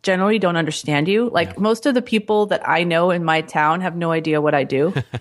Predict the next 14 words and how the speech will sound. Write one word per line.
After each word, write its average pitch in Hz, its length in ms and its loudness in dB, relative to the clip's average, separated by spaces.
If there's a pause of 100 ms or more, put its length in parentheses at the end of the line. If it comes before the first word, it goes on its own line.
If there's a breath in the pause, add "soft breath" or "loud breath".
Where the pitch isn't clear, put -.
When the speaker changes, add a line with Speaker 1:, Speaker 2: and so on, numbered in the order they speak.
(100)
Speaker 2:
<laughs> - 360 -6
I 156 220 -2
know 170 180 2
the 180 120 0
feeling, 180 480 0
Bree. 165 200 -2
Speaker 1:
You 254 80 2
know, 226 320 2
and 247 240 -2
even 285 260 -4
my 247 180 0
husband, 208 480 -4
he's 226 200 -6
a, 226 80 -2